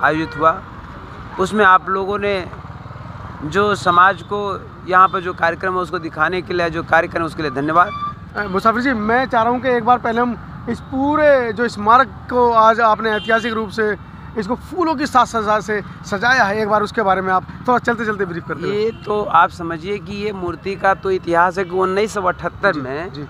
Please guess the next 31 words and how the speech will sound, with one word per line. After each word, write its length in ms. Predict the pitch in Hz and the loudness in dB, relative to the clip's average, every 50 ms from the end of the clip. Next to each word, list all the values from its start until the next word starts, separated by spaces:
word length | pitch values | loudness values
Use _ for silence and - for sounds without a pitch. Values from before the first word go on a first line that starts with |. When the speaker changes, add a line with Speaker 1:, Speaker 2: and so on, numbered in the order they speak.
| - - - - - - - - - - - - - - - - - | -14 -18 -20 -20 -20 -20 -20 -20 -18 -18 -18 -18 -18 -18 -12 -4 -2
Speaker 1:
उन्नीस 300 | 180 190 208 226 233 - | 0 2 2 2 2 2
सौ 60 | 247 | 0
अठहत्तर 480 | 226 208 160 202 202 - - 233 233 220 | 0 0 0 -4 -6 -2 -2 -2 -2 -2
में 440 | 220 233 240 240 247 247 240 - - - - - - - - - - - - - 151 | -4 -6 -6 -6 -6 -8 -10 -12 -12 -16 -18 -18 -18 -18 -18 -18 -16 -16 -16 -2 2
डॉक्टर 240 | 175 190 190 220 220 | 2 2 4 2 0
अंबेडकर 440 | 208 202 185 196 185 185 220 220 | 0 0 -2 -4 -6 -2 -2 -2
मूर्ति 440 | 208 196 196 196 190 - 208 196 190 | 0 0 -2 -2 -2 -2 -2 -2 -2
स्थापना 440 | 160 - 170 165 165 - 196 196 196 | -2 0 0 0 0 0 0 -2 -2
समिति 440 | 170 - 170 175 180 160 135 196 190 | -2 -4 -6 -6 -8 -8 -8 -8 -6
बनी। 340 | 165 175 180 202 220 226 247 - - | -4 -4 -4 -4 -6 -6 -10 -12 -14
Speaker 2:
जी। 200 | 160 147 156 151 127 - - - - - - - - - - - - - | -12 -10 -10 -10 -12 -14 -16 -16 -16 -16 -16 -16 -16 -16 -16 -12 -2 -2
Speaker 1:
और 100 | 170 170 | -2 0
समिति 440 | - 190 185 196 208 185 240 247 | 0 -2 -2 -2 -2 -2 -2 -2
बनने 340 | 214 226 208 202 214 233 233 | 0 0 0 0 -2 -4 -4
के 140 | 202 220 202 | -2 -2 2
बाद 360 | 165 165 175 180 165 143 120 - - - - - - - - - - - | 6 6 8 8 6 4 0 -4 -14 -18 -18 -18 -18 -18 -18 -18 -14 -8
लोगों 340 | 147 165 180 190 180 202 214 | -4 -2 -2 0 0 0 -2
ने 60 | 220 | 0
उस 200 | 214 214 196 - | 0 -2 -2 2
समय 140 | 214 208 208 | 2 2 4
बहुत 280 | 185 185 190 214 208 - | 4 2 2 2 0 0
संघर्ष 400 | - 190 170 175 190 190 170 - | -2 -2 2 2 2 0 0 -4
किया, 340 | - 190 196 190 185 180 165 | -4 0 2 4 4 4 2
Speaker 2:
जी। 680 | 151 - - - 135 143 131 - - - - - - 151 | 0 -6 -14 -18 -16 -16 -16 -16 -18 -20 -20 -10 -6 -2
Speaker 1:
विधानसभा 540 | 185 180 190 196 202 180 190 190 180 185 | 2 4 4 4 4 2 2 4 6 6
में 100 | 196 202 - - | 4 4 2 0
पर्चा 320 | 190 180 170 - 202 190 | -2 -4 0 0 0 0
फेंके, 420 | 185 - 185 180 - 190 196 196 185 - - - - - - - - - - - - - | 2 0 -4 -4 -2 -2 -4 -4 -4 -6 -12 -16 -18 -18 -18 -18 -18 -18 -18 -18 -8 -4
क्योंकि 180 | 233 240 262 269 | -2 0 2 2
ये 220 | 269 262 269 277 | 4 4 2 4
जो 380 | 254 277 285 294 285 - - | 6 6 6 6 4 2 -2